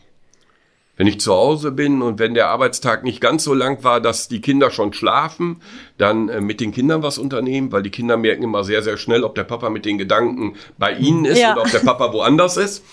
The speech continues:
Speaker 1: Und von daher ist das so ein Punkt. Ein anderer Punkt ist,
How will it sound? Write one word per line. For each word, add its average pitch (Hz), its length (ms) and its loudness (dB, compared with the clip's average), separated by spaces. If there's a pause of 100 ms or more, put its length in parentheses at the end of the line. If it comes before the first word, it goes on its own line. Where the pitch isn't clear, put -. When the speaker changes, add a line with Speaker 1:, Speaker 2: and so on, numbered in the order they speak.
(380)
Speaker 1:
Und 117 220 2
von 113 200 4
daher 120 480 2
ist 104 240 -6
das 151 200 0
so 156 160 -2
ein 135 220 0
Punkt. 131 380 -4
Ein 117 80 -2
anderer 113 320 0
Punkt 120 340 -4
ist, - 320 -6